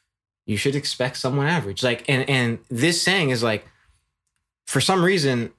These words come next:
it's interesting to me that, th-, like, me saying this on a very basic level, like, and Kevin Samuels just expressing this on a, on a more pointed level has caused such uproar.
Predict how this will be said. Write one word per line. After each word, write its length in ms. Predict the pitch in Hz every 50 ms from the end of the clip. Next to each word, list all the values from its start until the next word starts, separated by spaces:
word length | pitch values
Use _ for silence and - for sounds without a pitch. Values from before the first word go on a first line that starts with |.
| _ _ _
it's 160 | - 139 - -
interesting 500 | 170 180 185 - 170 143 135 - 139 123
to 100 | - -
me 60 | 143
that, 240 | 123 117 113 - -
th-, 240 | 120 113 110 113 110 -
like, 180 | 131 120 - 131
me 160 | 147 175 185
saying 260 | 175 - 175 170 165
this 160 | 151 135 -
on 120 | 143 127 117
a 40 |
very 240 | 104 110 131 135 131
basic 400 | 110 107 120 127 123 - 110 - -
level, 500 | 110 113 113 113 131 139 151 156 156 - _ _ _ _ _ _ _ _
like, 280 | 110 107 104 - - _
and 160 | - 135 127 123
Kevin 260 | 160 160 156 160 139
Samuels 540 | - 156 147 143 143 135 123 117 113 104 -
just 340 | - 139 127 - - - -
expressing 560 | 117 - - - - 143 135 131 - 143 123
this 180 | 120 117 110 -
on 180 | 123 113 113 113
a, 160 | 107 104 98 - _
on 160 | - 120 110
a 40 | 110
more 300 | 110 113 120 123 120 113
pointed 460 | - - - 139 139 147 151 135 110
level 300 | 117 117 113 104 110 110
has 180 | 101 117 113 110
caused 320 | - - 131 123 123 -
such 260 | - 120 110 - - - -
uproar. 520 | 139 139 - - 117 107 101 98 90 -